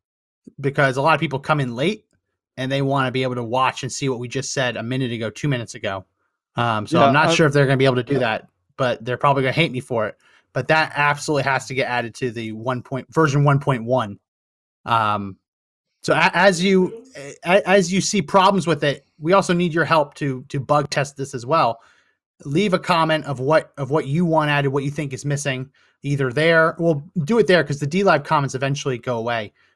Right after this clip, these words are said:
Speaker 1: but all those comments on our website will be saved. So, um, leave a comment there and, and we'll be able to, to use that. And if I see it, I'll remember it. Um, so you, you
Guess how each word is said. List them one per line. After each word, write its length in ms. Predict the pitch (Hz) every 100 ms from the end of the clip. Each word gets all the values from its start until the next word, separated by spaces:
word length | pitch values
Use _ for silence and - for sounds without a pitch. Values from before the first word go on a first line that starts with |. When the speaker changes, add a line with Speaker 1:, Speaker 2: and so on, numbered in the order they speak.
| _
Speaker 1:
but 140 | 147 139 135 156
all 180 | 170
those 160 | 165 147
comments 400 | - 160 147 -
on 200 | 123 131
our 100 | 127
website 320 | 127 120 131 113
will 120 | 127
be 100 | 127
saved. 480 | - 139 127 104 _ _ _ -
So, 420 | - 120 110 110
um, 500 | 110 107 101 101 - -
leave 160 | 147 156
a 40 |
comment 400 | 147 156 139 117
there 340 | 135 127 107 - _ _ -
and, 420 | 123 117 110 104 _ -
and 100 | 123
we'll 80 | 120
be 100 | 123
able 160 | 117 117
to, 180 | 110 - -
to 100 | -
use 280 | 117 120 107
that. 260 | 110 104 - _ _
And 100 | 135
if 80 | 131
I 80 | 127
see 200 | - 135
it, 40 |
I'll 120 | 113 107
remember 300 | 110 104 98
it. 100 | - _ - _ _ -
Um, 520 | 123 117 107 107 131 _ -
so 120 | -
you, 220 | 185 277
you 520 | 277 202 285 226 190